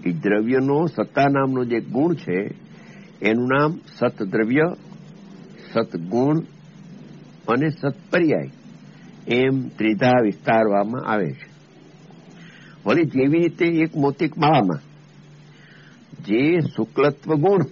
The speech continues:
ગુણ છે, ધોળો ગુણ છે, તે હાર નથી, એ ગુણ છે એ હાર નથી,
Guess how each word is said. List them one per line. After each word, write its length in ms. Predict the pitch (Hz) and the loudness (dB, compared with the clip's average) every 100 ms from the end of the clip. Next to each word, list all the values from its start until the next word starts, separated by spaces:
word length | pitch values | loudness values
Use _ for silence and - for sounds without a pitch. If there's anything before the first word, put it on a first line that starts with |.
| - - - - _ - - - - - | -10 -20 -20 -20 _ -20 -20 -20 -20 -12
ગુણ 240 | 107 151 208 | -2 2 2
છે, 300 | - 110 78 - - - - - - - - - - - | 2 0 0 -10 -20 -20 -20 -20 -20 -20 -20 -20 -20 -8
ધોળો 260 | 101 117 156 | 0 4 4
ગુણ 300 | 247 180 196 | 4 2 2
છે, 300 | 151 151 151 - - - - - - - - | 2 0 0 -8 -20 -20 -20 -20 -20 -20 -8
તે 80 | - | 0
હાર 280 | 113 120 156 | 4 4 4
નથી, 340 | 202 220 151 151 - - - - - - - - - | 4 2 0 -2 -10 -20 -20 -20 -20 -20 -20 -18 -4
એ 100 | 101 | -2
ગુણ 300 | 92 143 160 | 0 0 2
છે 140 | 160 | 2
એ 160 | 180 151 | 2 4
હાર 140 | 165 | 4
નથી, 320 | 214 165 151 | 2 0 -2